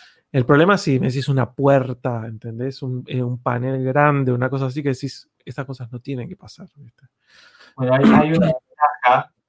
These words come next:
Speaker 2: Hay, primero, digo, me digo F a mí mismo por el comentario de Mati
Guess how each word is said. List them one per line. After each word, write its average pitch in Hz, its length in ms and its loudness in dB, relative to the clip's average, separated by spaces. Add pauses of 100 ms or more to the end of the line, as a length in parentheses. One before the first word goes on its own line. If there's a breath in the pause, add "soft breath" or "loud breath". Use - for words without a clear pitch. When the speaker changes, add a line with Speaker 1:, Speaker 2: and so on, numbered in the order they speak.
Speaker 2:
Hay, 139 440 0
primero, 165 600 4 (160)
digo, 143 320 0
me 135 120 -2
digo 147 420 4
F 165 520 -2
a 127 80 -8
mí 127 140 -4
mismo 139 360 -4
por 123 120 -4
el 117 100 -6
comentario 123 540 -4
de 117 140 -4
Mati 117 680 -6